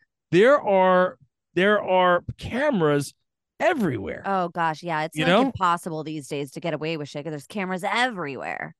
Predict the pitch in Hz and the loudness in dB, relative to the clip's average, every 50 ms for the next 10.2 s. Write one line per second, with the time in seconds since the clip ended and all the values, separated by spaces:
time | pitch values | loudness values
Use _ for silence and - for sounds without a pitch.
0 | _ _ - - 151 156 165 185 - - 185 196 196 202 254 311 359 349 330 320 | _ _ -4 -2 0 2 2 2 2 2 2 4 4 4 4 2 2 2 2 0
1 | 269 214 - 247 226 226 - - 139 - 170 185 247 262 185 - - - - - | 0 2 0 0 0 -2 -2 -4 -4 0 0 2 2 0 -2 -6 -10 -14 -18 -18
2 | _ _ _ _ _ _ - - 202 190 185 202 135 135 143 156 208 226 - 294 | _ _ _ _ _ _ -6 -2 -2 -2 0 0 0 2 4 4 4 2 0 -4
3 | _ _ _ _ _ _ _ - 190 240 320 330 311 254 - 170 151 143 - 127 | _ _ _ _ _ _ _ -2 0 0 2 0 0 0 0 0 0 0 -2 -4
4 | 110 - 127 127 151 151 - - - 101 92 _ - - - - _ _ - 208 | -4 0 0 0 0 0 0 0 0 0 0 _ -10 -20 -20 -20 _ _ -2 0
5 | 220 214 208 202 220 254 277 294 285 254 247 269 277 285 285 302 294 302 262 339 | 4 4 4 6 4 4 4 4 2 4 2 2 2 2 0 -2 -2 0 2 4
6 | 370 269 180 143 131 135 143 160 180 190 208 196 - 220 226 247 254 247 262 269 | 6 6 6 4 2 2 2 4 2 2 2 0 0 0 0 2 2 2 2 4
7 | 262 247 247 247 - 180 - 254 233 220 226 233 233 - 233 226 208 214 196 196 | 2 2 0 -2 -6 -4 -2 0 2 2 2 0 -4 -6 -4 -6 -4 -4 -6 -8
8 | - - 180 202 220 214 165 139 147 165 214 - 302 320 302 202 170 220 226 277 | -10 -6 -4 -2 -2 -2 -2 -2 -4 -6 -8 -8 -8 -8 -8 -4 -4 -4 -4 -4
9 | 339 311 226 - - - 220 233 285 - - 165 151 165 185 285 - 254 269 302 | -6 -8 -10 -12 -10 -8 -6 -6 -6 -6 -4 -2 -2 0 2 2 2 2 2 0
10 | - 220 214 | -2 -2 -4